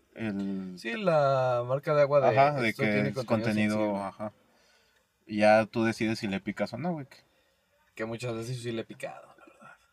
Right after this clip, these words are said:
Speaker 1: Yo a veces no, güey, porque sí te da, por ejemplo, de, si es de una
Speaker 2: Le-,
Speaker 1: página de noticias.
Speaker 2: leo lo que pasa.
Speaker 1: Ajá, y
Speaker 2: Ajá,
Speaker 1: dice, "Ah,
Speaker 2: sí,
Speaker 1: no,
Speaker 2: justo.
Speaker 1: mejor no quiero verlo".
Speaker 2: Sí, exacto, exactamente.
Speaker 1: Sí, sí ha pasado varias veces que digo, "No, mejor no".
Speaker 2: Igual con,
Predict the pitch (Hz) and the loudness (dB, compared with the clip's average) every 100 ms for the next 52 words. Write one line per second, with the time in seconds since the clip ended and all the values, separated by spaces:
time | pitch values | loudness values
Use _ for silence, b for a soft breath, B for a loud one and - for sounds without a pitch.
0 | _ - 147 170 170 185 160 147 165 143 | _ -8 0 2 2 0 0 0 0 -4
1 | 123 - 113 107 131 - 147 135 131 120 | -6 -2 -2 -2 -6 -4 0 4 4 2
2 | 131 123 135 139 127 110 104 - - 120 | 0 -2 -2 -2 0 0 -4 -10 -6 -2
3 | 117 117 120 131 160 151 - 165 170 143 | 0 0 -2 -2 -2 0 2 4 6 4
4 | 120 110 107 - 139 151 160 170 185 185 | 4 2 2 0 -2 2 6 6 6 6
5 | 165 135 - 151 - 98 131 147 151 117 | 2 0 -2 -2 0 2 4 4 2 -2
6 | 110 107 101 110 110 107 110 123 135 139 | 0 0 -2 -4 -2 0 -2 -4 -4 -4
7 | 135 156 147 143 117 104 87 - - 196 | -4 -4 -6 -6 -6 -6 -8 -18 -4 -4
8 | 165 - - - 190 196 - - - - | -4 -10 -10 -10 -8 -12 -16 -20 -20 -20
9 | - _ _ _ _ _ - _ _ _ | -20 _ _ _ _ _ -20 _ _ _
10 | _ - 107 127 - 123 123 120 117 117 | _ -10 -8 -4 -4 -4 -4 -2 -2 -2
11 | 117 117 110 110 120 139 160 147 139 - | -4 -6 -6 -6 -6 -6 -8 -10 -14 -18
12 | - _ _ - 160 135 147 160 180 175 | -20 _ _ -8 -4 2 2 2 0 0
13 | 170 160 135 123 117 113 110 | 2 0 -2 -6 -8 -8 -8